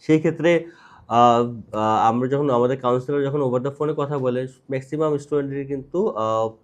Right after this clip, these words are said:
উম, তাদের আইএলটিএস এর প্রিপারেশন নিচ্ছে। আমরা যাদেরকে জানুয়ারি মাসে সব বা, বা ফেব্রুয়ারি মাসে যাদেরকে আমরা কল করেছি, তারা, আহ, এপ্রিল মে এর মধ্যে তারা হলো গিয়ে যে আইএলটিএস এর, আহ, প্রিপারেশন, মানে আইএলটিএস এর জন্য তারা বসে পড়বে। বা ইংলিশ প্রফিসিয়েন্সি টেস্টের জন্য তারা বসবে,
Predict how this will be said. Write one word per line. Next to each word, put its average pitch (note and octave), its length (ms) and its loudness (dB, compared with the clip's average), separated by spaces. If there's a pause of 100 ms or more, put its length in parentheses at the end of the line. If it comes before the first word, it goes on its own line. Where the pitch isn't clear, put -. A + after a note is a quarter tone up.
(320)
উম, G2+ 300 -8
তাদের A2+ 260 -4
আইএলটিএস B2 600 -2
এর C#3+ 80 -2
প্রিপারেশন C#3 520 -4
নিচ্ছে। C#3 560 -2 (420)
আমরা A#2 200 -2
যাদেরকে C3 220 0
জানুয়ারি A#2+ 340 2
মাসে B2 260 -2
সব A2+ 160 -4
বা, A#2+ 260 -4
বা A2 200 -4
ফেব্রুয়ারি A#2+ 360 0
মাসে A#2+ 120 -4
যাদেরকে A#2 220 -4
আমরা A#2 140 -4
কল A2+ 260 0
করেছি, A2 400 -4 (400)
তারা, C3+ 300 2
আহ, B2 440 2
এপ্রিল F#3 440 2
মে D#3 160 6
এর D#3 120 8
মধ্যে D#3 320 0
তারা C#3+ 220 2
হলো C#3+ 140 0
গিয়ে D#3 120 -2
যে E3 80 -2
আইএলটিএস A2+ 500 -2
এর, E3+ 260 -2
আহ, G#2 220 -6
প্রিপারেশন, A#2+ 580 -6
মানে A#2 180 -2
আইএলটিএস B2 380 -2
এর D#3 80 -4
জন্য D3 200 -2
তারা E3 160 -4
বসে B2+ 260 -2
পড়বে। F#2+ 320 -6 (500)
বা C#3 60 8
ইংলিশ D3 320 4
প্রফিসিয়েন্সি D3+ 380 -4
টেস্টের C#3 300 -4
জন্য B2+ 140 -4
তারা A#2 140 -2
বসবে, G2+ 340 -6